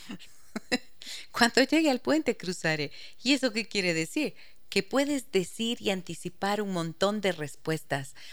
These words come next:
Y tal vez a veces he visto muchas mujeres que, por ejemplo, dicen, "Yo me casé y dije que nunca jamás iba yo a perdonar una infidelidad".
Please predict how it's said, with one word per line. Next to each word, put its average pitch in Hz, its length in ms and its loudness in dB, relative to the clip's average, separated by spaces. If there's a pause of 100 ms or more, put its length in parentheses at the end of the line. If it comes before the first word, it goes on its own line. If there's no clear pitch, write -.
(280)
Y 285 120 -2
tal 170 260 2
vez 240 300 4
a 165 80 0
veces 170 520 2
he 143 80 6
visto 165 340 4
muchas 175 440 2
mujeres 160 600 2 (540)
que, 165 140 4
por 165 180 4
ejemplo, 196 520 0 (600)
dicen, 143 480 -4 (420)
"Yo 156 220 4
me 254 160 2
casé 226 540 -2
y 185 120 -6
dije 208 400 -4
que 214 200 -2
nunca 330 720 4
jamás 165 500 -2
iba 165 220 -2
yo 156 200 0
a 147 120 -2
perdonar 147 500 2
una 143 160 0
infidelidad". 135 760 -4